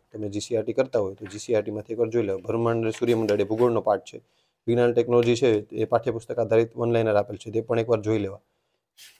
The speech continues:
ખાસા એવા વન લાઇનર એના પણ આપેલા છે.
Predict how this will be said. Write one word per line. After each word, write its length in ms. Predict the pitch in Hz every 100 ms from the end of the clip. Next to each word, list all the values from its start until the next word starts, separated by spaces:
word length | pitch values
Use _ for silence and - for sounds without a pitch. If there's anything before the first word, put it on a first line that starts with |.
| - - - - _ _ _ _ _ _ _ _ _ -
ખાસા 240 | 120 123
એવા 120 | 117
વન 140 | 113 117
લાઇનર 260 | 117 117
એના 140 | 120 117
પણ 160 | 113
આપેલા 300 | 101 101 101
છે. 200 | 101 -